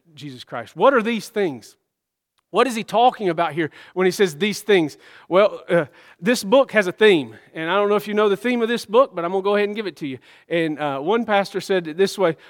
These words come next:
One pastor said this way. He said, he said, God's, uh, God, uh, God does something for, for us. He does something like,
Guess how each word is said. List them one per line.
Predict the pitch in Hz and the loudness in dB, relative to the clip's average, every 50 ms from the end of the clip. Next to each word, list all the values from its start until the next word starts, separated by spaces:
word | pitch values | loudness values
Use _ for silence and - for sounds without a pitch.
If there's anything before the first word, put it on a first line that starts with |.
| _ - | _ -4
One | - 190 214 196 | 0 0 2 4
pastor | 226 214 202 - - 196 | 4 2 2 2 -2 -8
said | - - 196 185 175 165 | -2 0 0 0 0 0
this | 180 175 160 - | -2 -2 -2 -2
way. | 160 135 127 123 | -6 -6 -6 -6
He | 151 147 | -8 -6
said, | - 180 170 156 _ _ _ _ _ - | -4 -4 -4 -4 _ _ _ _ _ -8
he | - 185 | -8 -8
said, | 180 - 190 185 170 127 - _ _ _ _ _ 156 | -4 -2 -2 -2 -2 -4 -14 _ _ _ _ _ 0
God's, | 170 208 254 285 269 220 196 202 | 4 6 6 6 4 4 0 -8
uh, | 170 - 139 139 117 - _ _ _ _ _ _ _ 120 139 185 | -18 -18 -18 -20 -20 -20 _ _ _ _ _ _ _ _ _ -8
God, | 185 208 214 226 247 240 220 - | -2 2 4 4 4 4 2 -2
uh, | 175 170 156 147 135 131 135 | -2 -2 -2 -2 -4 -8 -10
God | 160 165 196 214 208 202 | -4 -2 -2 -2 0 4
does | 240 233 233 - | 4 4 4 2
something | - 240 226 190 202 196 | -2 -4 -4 -4 -8 -10
for, | - - 196 185 170 156 - _ _ _ | -8 -4 -2 0 -2 -2 -4 _ _ _
for | - - 214 226 | -2 2 4 4
us. | 214 170 135 - - - - - - | 4 4 2 0 -8 -18 -20 -20 -16
He | 165 170 | -14 -6
does | 175 214 220 202 | -4 -4 -4 -4
something | - 233 220 196 220 208 | -4 -6 -6 -6 -4 -2
like, | 196 190 175 | -2 -2 -4